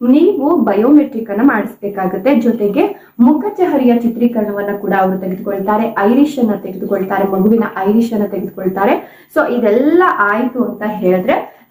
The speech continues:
ಮಗುವಿನ ಆಧಾರ್ ಕಾರ್ಡ್ ಏನಿದೆ ಅದು ಸಕ್ರಿಯಗೊಳ್ಳುತ್ತೆ, ಇಲ್ಲವಾದ್ರೆ ನಿಷ್ಕ್ರಿಯ ಮಾಡ್ಬಿಡ್ತಾರೆ. So ಇದೊಂದನ್ನ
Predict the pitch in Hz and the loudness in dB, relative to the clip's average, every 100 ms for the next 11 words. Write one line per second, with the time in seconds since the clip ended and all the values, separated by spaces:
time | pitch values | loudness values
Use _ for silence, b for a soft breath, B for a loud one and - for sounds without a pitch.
0 | 240 247 302 415 392 339 - 202 220 233 | 0 2 2 2 2 0 0 -2 -2 -2
1 | 214 202 190 190 190 190 277 - 208 277 | -4 -4 -4 -2 -4 0 0 0 -2 -2
2 | 269 220 202 196 190 190 185 - 285 233 | -2 -4 -4 -4 -2 0 2 2 0 2
3 | 214 202 185 233 294 254 - 233 208 180 | 0 0 0 4 4 4 -2 -2 0 0
4 | 170 170 180 175 190 330 - 294 - 226 | -4 -6 -10 -2 2 2 0 0 0 -2
5 | 208 208 - | -2 0 0